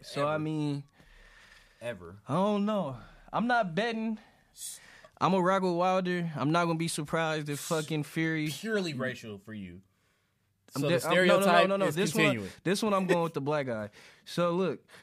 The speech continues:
Speaker 1: I'm not gonna be surprised if Fury outboxes him and beat him up again. But
Speaker 2: Right.
Speaker 1: I'm going with Wilder.
Speaker 2: My thing is, if Wilder wins,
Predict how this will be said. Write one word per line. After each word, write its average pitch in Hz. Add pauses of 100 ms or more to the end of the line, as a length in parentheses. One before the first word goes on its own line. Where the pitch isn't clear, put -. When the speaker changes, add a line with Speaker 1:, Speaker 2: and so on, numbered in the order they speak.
(140)
Speaker 1:
I'm 139
not 180
gonna 185
be 180
surprised 160
if 131
Fury 151
outboxes 123
him 104
and 107
beat 113
him 113
up 107
again. 95
But 117
Speaker 2:
Right. 135
Speaker 1:
I'm 123
going 123
with 104
Wilder. 73 (680)
Speaker 2:
My 127
thing 147
is, 117 (460)
if 120
Wilder 151
wins, 117